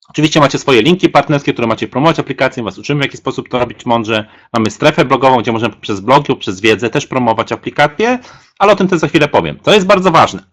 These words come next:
<clears throat> My z Pawłem uczymy tam o tak zwanym modelu dystrybucji. Czyli czym masz więcej takich modeli dystrybucji, czym więcej pokażesz swój biznes, tym jest większa szansa, że te osoby trafią do Ciebie.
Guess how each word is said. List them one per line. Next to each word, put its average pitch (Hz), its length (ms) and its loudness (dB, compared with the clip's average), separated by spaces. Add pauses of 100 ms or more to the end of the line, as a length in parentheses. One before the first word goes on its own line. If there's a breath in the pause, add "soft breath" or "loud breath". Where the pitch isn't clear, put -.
<clears throat> 147 140 6 (1120 soft breath)
My 180 220 2
z - 60 -10
Pawłem 170 280 4
uczymy 160 300 0
tam 147 220 2 (260 loud breath)
o 143 80 -8
tak 120 140 2
zwanym 147 300 2 (240 soft breath)
modelu 135 320 4
dystrybucji. 123 680 -2 (280)
Czyli 95 240 -8
czym 180 220 0
masz 208 200 4
więcej 190 200 0
takich 156 240 -6
modeli 147 200 0
dystrybucji, 135 440 -4
czym 170 300 0
więcej 156 140 2
pokażesz 170 460 2
swój 123 240 -4
biznes, 120 480 -4 (260 soft breath)
tym 175 140 4
jest 135 120 2
większa 147 280 0
szansa, 151 500 4
że 104 200 0
te 139 100 -2
osoby 123 260 -2
trafią 127 220 -2
do 113 60 -6
Ciebie. 101 240 -6